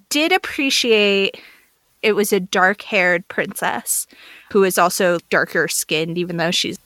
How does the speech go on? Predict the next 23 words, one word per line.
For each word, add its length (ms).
still 340
pretty 300
light 260
skinned. 440
I 100
don't 140
know. 220
Like, 180
I 100
felt 340
like 160
I, 260
I 140
kind 480
of 180
could 240
look 500
like 360
Jasmine, 920
even 240
though 360
not 260
really. 400